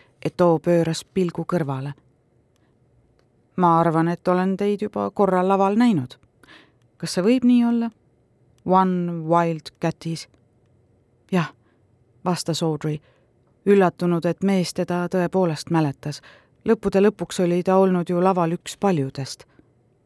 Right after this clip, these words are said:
Õige, teil on hea mälu. Ilusate naiste jaoks alati. Mees ulatas Audreyle naerdes käe.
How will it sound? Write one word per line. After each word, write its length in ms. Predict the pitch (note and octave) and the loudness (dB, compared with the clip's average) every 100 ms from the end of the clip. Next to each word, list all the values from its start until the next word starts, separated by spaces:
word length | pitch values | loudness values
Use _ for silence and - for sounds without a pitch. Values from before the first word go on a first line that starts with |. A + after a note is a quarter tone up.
| _ _ _ _ _ _ _ _ - | _ _ _ _ _ _ _ _ 2
Õige, 400 | A3 G3 D#3+ D3+ - - _ _ _ - | 4 2 -2 -10 -10 -20 _ _ _ 0
teil 200 | F#3 F3+ | 2 2
on 120 | F3+ | 2
hea 240 | G#3 F#3+ | 2 2
mälu. 300 | F3 F3 D3 - _ _ _ _ _ _ _ | 0 -2 -4 -10 _ _ _ _ _ _ _
Ilusate 600 | - F3 F#3+ A#3 A#3+ C4 B3+ | -2 0 0 -2 -4 0 2
naiste 420 | A3+ A#3 - B3 | 2 0 -2 -4
jaoks 280 | A3+ G#3 A#3 | -4 -4 0
alati. 460 | A3+ F#3 - C#3 _ _ _ _ _ _ _ _ _ _ - | 0 0 -6 -14 _ _ _ _ _ _ _ _ _ _ -2
Mees 320 | G3+ A#3 A3+ | 4 4 4
ulatas 480 | A3+ G3+ - G3+ F#3+ | 2 0 -2 -6 0
Audreyle 520 | E3+ F3 F#3 F3 F3 | 0 0 -2 -2 0
naerdes 520 | D#3+ D#3 D3+ - D3 | 2 2 0 -6 -12
käe. 360 | - C#3 B2+ C3 | -6 -6 -8 -14